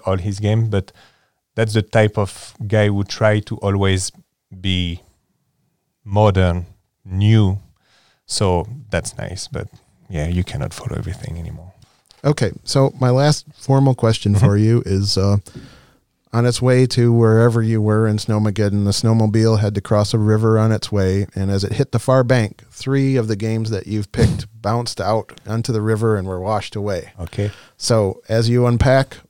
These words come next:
Speaker 2: which of the four games that you chose do you hope is still in the bag?
Speaker 1: That's a really tough question because, yeah, it's terrible. <laughs> that's a trap. Um,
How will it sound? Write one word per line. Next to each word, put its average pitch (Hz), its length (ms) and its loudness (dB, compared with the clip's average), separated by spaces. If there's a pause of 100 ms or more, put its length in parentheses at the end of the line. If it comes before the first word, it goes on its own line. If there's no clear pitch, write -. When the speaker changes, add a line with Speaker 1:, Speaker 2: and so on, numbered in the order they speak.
(160)
Speaker 2:
which - 260 -6 (220)
of 110 140 -4
the 104 100 0
four 110 240 0
games 107 300 -2
that 98 200 -8
you 101 80 -6
chose 98 480 0 (240)
do 107 80 -2
you 95 120 2
hope 104 280 0
is 92 80 -4
still 98 480 -4 (240)
in 95 380 -6
the 90 80 -6
bag? - 400 -10 (800)
Speaker 1:
That's 101 340 -6
a 90 80 -6
really 90 300 -4
tough - 320 -8
question 92 600 -6 (420)
because, 92 920 -6 (300)
yeah, 98 380 -6 (180)
it's - 220 -10
terrible. 101 500 0 (580)
<laughs> - 920 -10 (720)
that's 90 200 -20
a - 40 -20
trap. - 400 -10 (520)
Um, 87 520 -6